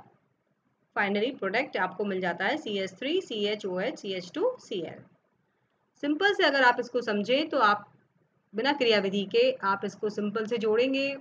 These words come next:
ओएच negative है तो वो सीएच पे जुड़ेगा, सीएल positive है तो वो सीएच टू पे जुड़ेगा। मार्कोनिफ के according योग कर दीजिए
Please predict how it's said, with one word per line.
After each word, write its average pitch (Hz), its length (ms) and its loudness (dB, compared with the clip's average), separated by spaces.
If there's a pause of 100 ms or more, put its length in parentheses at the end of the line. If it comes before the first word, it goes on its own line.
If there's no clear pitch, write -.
ओएच 220 320 -2
negative 214 460 -2
है 262 200 4
तो 240 120 2
वो 220 120 0
सीएच 190 320 -2
पे 247 120 -4
जुड़ेगा, 240 480 4
सीएल 247 540 0 (500)
positive 208 400 2
है 247 60 4
तो 247 140 2
वो 240 160 2
सीएच 202 380 -2
टू 175 100 -4
पे 170 120 -6
जुड़ेगा। 151 460 -14 (580)
मार्कोनिफ 277 640 2
के 254 100 2
according 214 360 0
योग 190 200 -2
कर 180 120 -2
दीजिए 233 460 -2